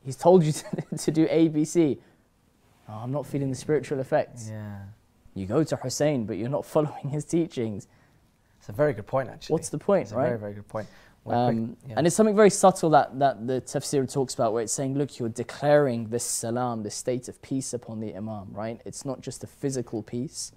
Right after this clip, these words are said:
Speaker 1: Fine, well, I won't attack his grave. I won't do anything nonsensical like this.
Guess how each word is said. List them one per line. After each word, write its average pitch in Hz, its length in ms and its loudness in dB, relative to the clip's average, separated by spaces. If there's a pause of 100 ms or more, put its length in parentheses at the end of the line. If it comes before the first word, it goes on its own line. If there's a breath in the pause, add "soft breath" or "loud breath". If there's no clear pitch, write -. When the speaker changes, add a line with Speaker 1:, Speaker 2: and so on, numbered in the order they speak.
(380 soft breath)
Speaker 1:
Fine, 113 380 -4 (100)
well, 110 120 -2
I 107 420 0
won't 113 220 -4
attack - 360 -6
his 117 180 -10
grave. 104 340 -8
I 104 60 -8
won't 110 200 -8
do 110 120 -6
anything 107 400 -8
nonsensical 110 600 -10
like 104 220 -8
this. 110 300 -4